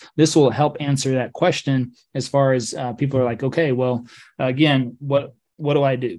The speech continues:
You know? And so then you can have, uh, that specific call to action. You can record a reel or do a story or something to where you say, "Hey," again, talk to your, your avatar, which is, "Hey, if you're an out of state, uh,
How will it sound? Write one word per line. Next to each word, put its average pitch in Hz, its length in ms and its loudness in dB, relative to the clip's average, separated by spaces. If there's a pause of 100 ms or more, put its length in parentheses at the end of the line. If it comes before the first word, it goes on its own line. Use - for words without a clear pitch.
You 139 140 -4
know? 123 140 -2
And 127 140 0
so 131 200 4
then 151 240 6
you 165 80 4
can 123 140 4
have, 131 380 2 (340)
uh, 135 260 2
that 139 160 0
specific 135 480 -2
call 131 160 -2
to 127 100 -8
action. - 320 -2
You 135 80 0
can 135 160 -2
record 131 340 0
a 127 40 4
reel 139 460 4
or 127 180 -6
do 127 140 -6
a 117 60 -6
story 151 520 4
or 131 100 0
something 131 420 -2
to 131 100 -2
where 127 100 -2
you 123 80 -2
say, 123 220 -2
"Hey," 120 360 0 (460)
again, 135 580 2
talk 135 260 -4
to 143 80 0
your, 135 220 6
your 143 200 -2
avatar, 139 480 -4
which 120 180 -6
is, 123 120 -4
"Hey, 185 180 2
if 151 100 -6
you're 190 120 2
an 165 60 0
out 151 160 0
of 139 60 -2
state, 139 380 0 (340)
uh, 135 240 2